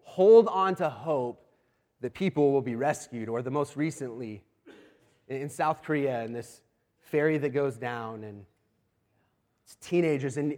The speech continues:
and I, I keep looking, I keep waiting for kids to be rescued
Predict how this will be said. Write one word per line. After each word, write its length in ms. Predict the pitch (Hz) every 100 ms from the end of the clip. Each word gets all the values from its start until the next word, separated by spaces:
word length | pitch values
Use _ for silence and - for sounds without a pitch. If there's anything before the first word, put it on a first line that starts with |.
| -
and 100 | 151
I, 100 | 135
I 60 | -
keep 220 | - 160
looking, 280 | 208 196 170
I 140 | 147
keep 180 | - 165
waiting 500 | 135 151 185 208 214
for 140 | -
kids 400 | 156 - 190 160 -
to 80 |
be 160 | 143 147
rescued 880 | 127 127 165 - - - 131 101